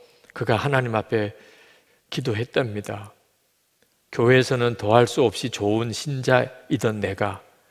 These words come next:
왜 가정천국은 이룰 수 없는 걸까? 교인들에게는 누구 아빠만한 사람이 없다는 말을 들으면서 아내와 딸에겐 왜 자기 중심적이란 말을 들어야 할까?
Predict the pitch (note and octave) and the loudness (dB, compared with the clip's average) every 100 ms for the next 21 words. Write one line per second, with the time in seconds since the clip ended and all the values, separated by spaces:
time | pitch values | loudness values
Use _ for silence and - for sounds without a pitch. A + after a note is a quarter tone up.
0 | _ B2+ B2 - A#2 B2+ D3+ D3+ F3 D#3+ | _ 4 4 4 0 0 -2 -2 -2 -2
1 | C3+ D#3 F3+ - - - - A#2+ A#2 - | 0 0 0 -6 -20 -6 -2 -2 -2 -4
2 | G2 G2+ A2 G2+ G2 - - - - - | -6 -4 -6 -6 -8 -10 -12 -12 -12 -20
3 | _ _ _ _ _ - B2+ C#3+ D#3 D3+ | _ _ _ _ _ 0 2 4 6 6
4 | C#3 C#3 C#3 C#3 C3 C#3 D3+ B2+ - D3+ | 8 6 4 2 0 6 8 6 6 4
5 | C#3 C3 C3 A#2+ C#3 C3 C3 A2 - C#3+ | 4 4 2 2 2 2 2 0 2 2
6 | C3+ B2 A#2 A#2 A#2+ A#2+ A#2+ G#2+ F#2 A2 | 2 0 0 0 -2 -2 -2 -4 -4 -6
7 | G#2 - - - - - B2+ B2 A#2+ A2 | -6 -10 -20 -20 -4 2 4 6 6 6
8 | D#3+ C#3 C#3+ B2+ C#3 A#2+ G#2 C3+ D3 - | 4 6 6 6 4 4 4 6 6 2
9 | - - C3 C3 F#3 D#3 D3+ F3 D3+ C#3 | -12 0 2 4 2 2 0 0 2 2
10 | C3+ C3+ B2+ A2 A#2 B2 A#2+ A#2 A2+ - | 4 4 4 2 2 -2 0 0 0 -2
11 | A#2+ - - G#2 - | -6 -4 -4 -4 -12